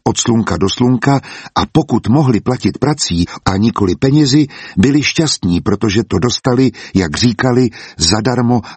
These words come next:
a z křesťanské lásky. V některých chalupách dokonce líbali Vilemíně ruce jako svému dobrodinci, když jim slíbila, že svatojiřskou rentu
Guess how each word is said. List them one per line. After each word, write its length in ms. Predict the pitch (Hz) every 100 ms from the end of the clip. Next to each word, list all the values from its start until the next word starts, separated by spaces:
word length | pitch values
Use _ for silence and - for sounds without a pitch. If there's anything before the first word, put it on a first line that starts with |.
| -
a 60 |
z 120 | 92
křesťanské 760 | - - 113 - 101 98 127 113
lásky. 580 | 123 104 - - - - _ _ _ _ - - - -
V 120 | 82
některých 460 | 104 113 - 87 76
chalupách 760 | - - 110 107 120 117 113 - - -
dokonce 640 | - 98 113 101 - 107 87 - -
líbali 420 | 92 123 110 123 107
Vilemíně 600 | 104 117 117 127 120 95
ruce 400 | 107 - 131 120 - -
jako 240 | 113 120
svému 360 | 110 123 117 117
dobrodinci, 680 | 120 113 113 87 82 - 90 - -
když 280 | 95 95 92
jim 120 | 87
slíbila, 560 | - 101 110 123 120 107 - -
že 220 | 82 92 85
svatojiřskou 920 | - 85 95 127 135 - - 98 78
rentu 440 | 104 117 117 131